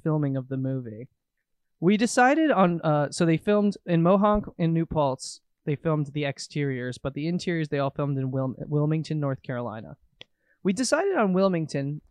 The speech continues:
because North Carolina is a designated right-to-work state, basically one of the twenty-two American states, mostly in the South and Midwest, who allow free flow of labor without the membership or non-membership of a local union.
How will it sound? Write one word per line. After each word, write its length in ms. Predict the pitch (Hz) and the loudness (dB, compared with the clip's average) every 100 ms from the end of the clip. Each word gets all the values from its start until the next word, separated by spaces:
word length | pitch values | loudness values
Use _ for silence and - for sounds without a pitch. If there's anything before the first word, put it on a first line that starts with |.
| _ | _
because 360 | - 165 165 156 | -10 -4 -2 0
North 220 | 175 240 | -2 -2
Carolina 480 | - 233 180 165 170 | -2 0 0 0 0
is 160 | 170 156 | -2 -6
a 60 | |
designated 600 | 151 143 143 147 147 160 | -4 -4 -4 -4 -4 -4
right-to-work 640 | 143 127 139 - 180 226 - | -4 -6 -6 -6 -6 -6 -8
state, 360 | - 135 - _ _ - | -8 -8 -8 _ _ -2
basically 420 | 214 254 - 233 | -2 -2 -4 -2
one 160 | 190 196 | 0 0
of 60 | |
the 80 | 208 | 0
twenty-two 500 | - - 190 247 233 | -4 -4 -4 -2 -2
American 420 | 175 143 156 226 | -2 -2 -4 -4
states, 380 | 220 - 139 143 | -6 -4 -6 -6
mostly 320 | 151 151 208 | -6 -6 -4
in 60 | 214 | -6
the 80 | 214 | -6
South 300 | - 156 165 | -4 -4 -4
and 120 | 180 | -6
Midwest, 540 | 170 160 135 135 - _ _ _ _ | -8 -8 -8 -8 -12 _ _ _ _
who 140 | - 185 | -4 -2
allow 260 | 156 147 139 - | 0 -2 -4 -8
free 220 | 170 247 | -8 -8
flow 400 | - 151 143 165 | -10 -6 -4 -4
of 160 | 165 160 | -8 -8
labor 460 | 143 139 143 190 - - - | -6 -6 -8 -12 -16 -20 -10
without 500 | 147 - 151 170 - | -10 -6 -6 -6 -6
the 80 | |
membership 680 | 156 143 143 165 165 208 214 _ | -6 -6 -6 -8 -8 -8 -10 _
or 160 | - 160 | -6 -4
non-membership 840 | 147 135 143 175 139 135 - 165 - | -4 -6 -6 -6 -6 -8 -8 -10 -8
of 120 | 147 | -10
a 40 | 143 | -8
local 420 | 131 127 - 151 | -6 -8 -8 -10
union. 480 | 160 220 202 120 | -8 -8 -8 -10